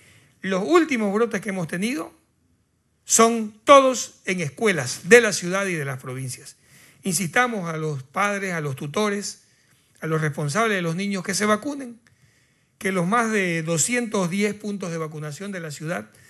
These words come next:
sirvan para que protejamos a estos niños. Cuatro millones veintiséis mil novecientas veinte dosis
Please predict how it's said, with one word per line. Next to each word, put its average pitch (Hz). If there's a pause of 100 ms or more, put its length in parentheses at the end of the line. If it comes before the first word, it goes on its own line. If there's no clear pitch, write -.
(320)
sirvan 208
para 165
que 165
protejamos 170
a 170
estos 160
niños. 139 (1900)
Cuatro 262
millones 262 (240)
veintiséis 196
mil 262
novecientas 202 (500)
veinte 190
dosis 180